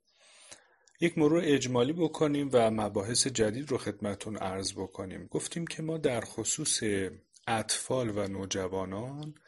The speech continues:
اه، وقتی که می‌خوایم اونها رو در واقع مجازات بکنیم بابت جرمی که مرتکب شدند،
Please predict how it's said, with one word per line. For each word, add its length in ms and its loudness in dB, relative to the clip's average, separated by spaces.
اه، 160 0
وقتی 300 2
که 120 -4
می‌خوایم 360 -2
اونها 640 -2
رو 300 2
در 260 -2
واقع 300 -2
مجازات 960 0
بکنیم 560 -6
بابت 420 -2
جرمی 560 0
که 140 -10
مرتکب 680 -8
شدند، 720 -4